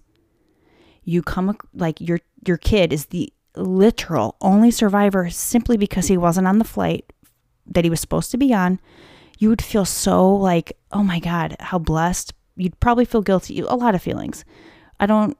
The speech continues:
think we need to go through them all. It's pretty, I mean, we can f-, think about it. Like, you would feel all of the feelings, but mostly I think I'd feel like, "Holy shit, what a close call. Like, I'm so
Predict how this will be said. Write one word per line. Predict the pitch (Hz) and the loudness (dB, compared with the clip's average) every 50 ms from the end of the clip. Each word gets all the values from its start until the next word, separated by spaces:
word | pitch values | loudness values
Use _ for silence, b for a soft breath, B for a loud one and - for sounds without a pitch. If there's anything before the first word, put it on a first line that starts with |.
| _ - - | _ -6 -4
think | - 202 180 - | -2 -2 0 0
we | 180 | 0
need | 170 170 160 | 0 0 0
to | 165 | 0
go | 151 160 156 | -2 -2 -4
through | 151 - - 151 | -4 -6 -8 -10
them | 143 - 135 131 | -6 -4 -4 -2
all. | 113 95 104 | -2 -2 -4
It's | - - | -6 -8
pretty, | - - 262 240 226 208 185 - _ _ _ _ _ _ _ _ _ _ _ _ _ _ _ _ _ _ _ _ - - - | -4 -2 0 0 0 -2 -4 -8 _ _ _ _ _ _ _ _ _ _ _ _ _ _ _ _ _ _ _ _ -12 -8 -4
I | 180 | -2
mean, | 185 180 180 | 0 0 0
we | 185 185 | 0 0
can | - 196 | -2 -2
f-, | 170 - - _ _ _ - - _ _ _ _ _ - | -4 -4 -10 _ _ _ -20 -20 _ _ _ _ _ -2
think | 220 190 | 0 0
about | - - 92 69 | 2 0 -2 -2
it. | - - - | -4 -6 -6
Like, | 175 165 160 175 | -6 -4 -2 0
you | 180 185 | 0 2
would | 185 202 - | 2 0 0
feel | - - 190 175 170 165 165 147 - - _ _ _ _ _ _ _ _ _ _ _ - | -2 0 2 2 4 2 2 0 -2 -6 _ _ _ _ _ _ _ _ _ _ _ 0
all | 196 196 190 185 180 175 | 2 4 6 6 4 4
of | 160 - | 2 0
the | 156 | -2
feelings, | - - - 92 78 76 - - - b b b b b b b b b _ | -4 -4 -6 -6 -6 -8 -10 -10 -12 b b b b b b b b b _
but | 202 - | -2 0
mostly | 185 175 180 180 170 - 214 208 | 0 0 0 -2 -2 -2 -2 -2
I | 185 175 | -2 -2
think | - 196 180 170 | -4 -4 -2 -2
I'd | 170 165 - | -2 -2 -2
feel | - 185 170 165 | -2 -4 -2 -2
like, | 165 160 156 - - b b b b b b b b b b b b b b b _ _ | 0 -2 -2 -4 -8 b b b b b b b b b b b b b b b _ _
"Holy | - - - 185 160 | -14 -8 -6 -6 -6
shit, | 151 - - - - - | -6 -6 -6 -8 -8 -6
what | 156 165 170 | -6 -6 -6
a | 170 | -6
close | - - 165 156 - - | -6 -6 -8 -8 -8 -10
call. | - - 165 - - | -10 -8 -6 -6 -6
Like, | 143 156 - | -6 -6 -6
I'm | 160 165 | -4 -4
so | - - - - 160 160 160 175 175 | -4 -4 -4 -4 -4 -2 -4 -4 -6